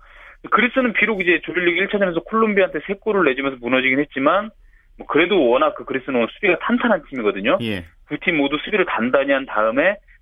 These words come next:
Speaker 1: 빠른 역습으로 골을 노리는 그런 스타일인데, 어느 팀의 수비가 더 단단하냐, 어느
Speaker 2: 음.
Speaker 1: 팀의 수비가 더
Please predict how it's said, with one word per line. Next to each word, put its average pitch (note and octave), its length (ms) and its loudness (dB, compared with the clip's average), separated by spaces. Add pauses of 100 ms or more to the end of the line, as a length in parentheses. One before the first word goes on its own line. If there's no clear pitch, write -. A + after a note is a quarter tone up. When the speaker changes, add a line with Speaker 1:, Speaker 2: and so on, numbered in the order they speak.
Speaker 1:
빠른 G#3 280 2
역습으로 C#3+ 440 -2
골을 F#3+ 280 2
노리는 B2+ 360 4
그런 A#2 200 0
스타일인데, A2 640 0 (340)
어느 D3+ 240 2
팀의 E3 240 -2
수비가 F3 240 0
더 C3+ 100 -2
단단하냐, G#2+ 640 -2
어느 A#2 160 2
Speaker 2:
음. G#2+ 60 -4
Speaker 1:
팀의 A#2+ 180 -2
수비가 G#2 260 -2
더 C3+ 100 -4